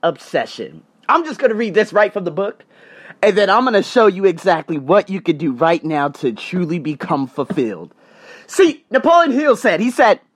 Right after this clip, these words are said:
"Develop an obsession, a magnificent obsession, to help others. Share yourself without expecting a reward, a payment, a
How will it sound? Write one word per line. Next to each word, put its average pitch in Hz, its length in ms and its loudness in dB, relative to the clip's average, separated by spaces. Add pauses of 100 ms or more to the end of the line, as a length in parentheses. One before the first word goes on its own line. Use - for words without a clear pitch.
(760)
"Develop 208 580 0
an 196 140 0
obsession, - 680 -4 (1080)
a 147 80 2
magnificent 170 960 -2 (140)
obsession, 120 600 -4 (640)
to - 160 -4
help - 560 -4
others. 90 680 -6 (640)
Share 311 320 2
yourself 240 520 0
without 202 460 2
expecting 226 680 -4
a 202 160 6
reward, 240 880 4
a 165 140 2
payment, 262 680 0
a 165 280 2